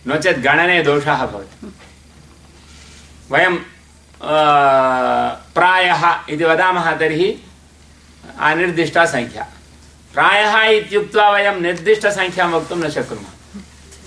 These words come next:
निर्दिष्टसंख्या इत्युक्ते गणनमेव कर्तव्यं. "शतं स्युः",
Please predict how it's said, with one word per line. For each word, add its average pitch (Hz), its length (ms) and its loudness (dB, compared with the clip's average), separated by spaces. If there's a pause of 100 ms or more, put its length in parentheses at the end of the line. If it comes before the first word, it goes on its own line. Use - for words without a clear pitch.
(420)
निर्दिष्टसंख्या 220 760 0
इत्युक्ते 220 440 2
गणनमेव 190 580 2
कर्तव्यं. 139 680 -6 (680)
"शतं 185 400 -2
स्युः", 156 520 0